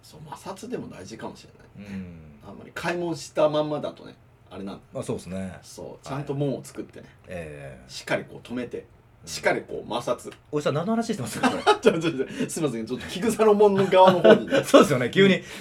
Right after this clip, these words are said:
Speaker 1: うん。流れてっちゃって。
Speaker 2: あれ？と思って、
Speaker 1: うん。
Speaker 2: ええ、すいません、すいません。
Speaker 1: そうそうそうそう。
Speaker 2: はい。
Speaker 1: まあまあまあ、でも摩擦もありの、
Speaker 2: はい。
Speaker 1: この新年、新しい風を乗っていこう。
Speaker 2: はいはい。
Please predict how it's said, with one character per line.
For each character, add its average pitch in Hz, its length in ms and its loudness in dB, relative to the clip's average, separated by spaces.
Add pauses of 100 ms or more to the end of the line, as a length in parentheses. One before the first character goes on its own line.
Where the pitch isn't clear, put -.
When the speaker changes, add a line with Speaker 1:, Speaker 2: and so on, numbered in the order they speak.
(160)
Speaker 1:
う 151 40 -2
ん。 156 140 4
流 156 80 4
れ - 80 2
て - 60 -4
っ - 40 -4
ち - 60 -8
ゃ 104 40 -8
っ - 40 -10
て。 - 180 -14
Speaker 2:
あ 151 140 6
れ？ 359 120 6
と 156 100 -6
思 131 100 0
っ - 20 -10
て、 120 60 -6
Speaker 1:
う - 20 -2
ん。 120 40 2
Speaker 2:
え 104 360 0
え、 - 20 -12
す - 60 -14
い 117 40 -6
ま 113 80 -4
せ 110 80 -12
ん、 - 20 -12
す - 80 -14
い - 20 -14
ま 80 80 -16
せ - 60 -18
ん。 - 20 -16
Speaker 1:
そ 123 140 -8
う - 20 -8
そ 104 40 -10
う - 20 -16
そ - 0 -
う - 0 -
そ 104 80 -10
う。 - 20 -2
Speaker 2:
は 101 60 -4
い。 - 60 -8 (540)
Speaker 1:
ま 262 180 2
あ - 20 2
ま 254 100 6
あ 226 60 6
ま 208 80 4
あ、 170 40 2
で 214 120 2
も 151 200 -2
摩 247 320 -2
擦 277 40 -2
も 269 240 0
あ 277 100 8
り 277 140 2
の、 240 320 6
Speaker 2:
は 107 160 0
い。 165 180 -10
Speaker 1:
こ 131 60 -12
の 135 80 -8
新 190 220 -4
年、 - 200 -4
新 165 280 -4
し 190 160 -6
い - 40 -6
風 127 300 -6
を 127 160 -8 (180)
乗 127 120 -4
っ 127 40 -10
て 185 140 -2
い 180 80 -4
こ - 320 4 (1080)
う。 143 60 -4
Speaker 2:
は 127 100 2
い 95 60 -8
は - 60 -14
い。 - 60 -18